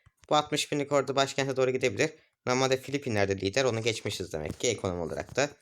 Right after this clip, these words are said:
Şöyle bir buçuk milyona yakın, bir nokta üç milyonluk bir ekonomimiz var. Filipinlerin ise ekonomisi bir buçuk milyon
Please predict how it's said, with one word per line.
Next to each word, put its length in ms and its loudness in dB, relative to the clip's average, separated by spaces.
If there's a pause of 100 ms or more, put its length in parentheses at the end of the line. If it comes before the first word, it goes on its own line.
(260)
Şöyle 280 -2
bir 220 -4
buçuk 280 -8
milyona 260 2
yakın, 560 -2
bir 60 -6
nokta 260 0
üç 200 -4
milyonluk 360 -4
bir 60 2
ekonomimiz 420 -4
var. 160 0 (520)
Filipinlerin 520 -2
ise 160 -2
ekonomisi 560 0 (680)
bir 160 4
buçuk 300 -6
milyon 420 0